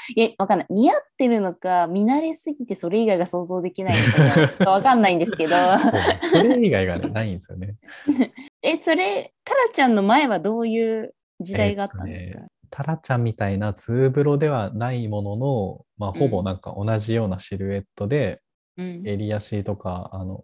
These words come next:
Speaker 2: なんていうの、もみあげのあたりとか、
Speaker 1: うん。
Speaker 2: ツーブロだと刈られる部分も、まあ、
Speaker 1: うん。
Speaker 2: 普通の長さがあるみたいな。
Speaker 1: あー。
Speaker 2: で、だから普通に前髪は重め
Speaker 1: うんうんうんうんうん。
Speaker 2: の丸いシルエッ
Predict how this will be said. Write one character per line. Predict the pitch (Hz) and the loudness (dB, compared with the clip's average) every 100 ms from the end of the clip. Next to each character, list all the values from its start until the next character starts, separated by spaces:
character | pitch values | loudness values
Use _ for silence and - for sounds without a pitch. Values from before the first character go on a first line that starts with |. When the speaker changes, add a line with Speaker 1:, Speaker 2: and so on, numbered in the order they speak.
| _ | _
Speaker 2:
な | 104 | -8
ん | 90 | -8
て | - | -10
い | |
う | |
の、 | 95 | -10
も | 110 98 | -6 -2
み | 104 | -2
あ | 104 | -2
げ | 98 101 101 | -2 -2 -2
の | 98 104 | -4 -6
あ | |
た | 98 | -6
り | 87 | -10
と | 98 | -12
か、 | - 92 110 - _ _ _ | -12 -10 -12 -16 _ _ _
Speaker 1:
う | 196 190 | -4 -2
ん。 | |
Speaker 2:
ツ | 185 123 | -2 0
ー | |
ブ | 120 | 2
ロ | 117 | 2
だ | 120 | 2
と | 113 92 | 0 -4
刈 | 101 | -2
ら | 104 | -2
れ | 104 113 | 0 0
る | 98 | 0
部 | 98 | -2
分 | 95 87 92 | -2 -4 -2
も、 | 113 92 78 _ - | -2 -4 -8 _ -8
ま | 101 | -4
あ、 | 95 | -2
Speaker 1:
う | 196 | -2
ん。 | 95 202 _ _ | -2 -8 _ _
Speaker 2:
普 | - | -14
通 | - 104 | -8 -4
の | 95 | -4
長 | 95 95 92 | -2 -4 -4
さ | 92 87 | -6 -8
が | 92 90 | -6 -4
あ | 87 | -6
る | - | -6
み | 92 98 | -12 -12
た | 90 | -12
い | 92 | -10
な。 | 95 90 104 - - - - | -10 -10 -12 -18 -20 -14 0
Speaker 1:
あ | 220 233 240 247 240 240 240 233 233 220 214 175 | 4 6 6 6 6 6 4 4 2 0 -2 -4
ー。 | |
Speaker 2:
で、 | 113 | -6
だ | 110 117 | -8 -4
か | 110 | -4
ら | |
普 | 110 | -2
通 | 113 | 0
に | |
前 | 107 113 | 2 2
髪 | 120 117 113 | 2 2 2
は | 110 | 2
重 | 101 107 104 | 0 0 -2
め | 104 101 101 101 101 - _ _ - | -2 -2 -4 -4 -6 -10 _ _ 0
Speaker 1:
う | 226 | 2
ん | |
う | |
ん | 208 | 2
う | 202 | 0
ん | 196 | -2
う | 135 95 | -2 -2
ん | 190 | -4
う | |
ん。 | - | -4
Speaker 2:
の | |
丸 | 101 98 101 | 0 2 2
い | 98 | 0
シ | 87 98 | -2 -4
ル | 92 | -4
エ | |
ッ | 90 | -6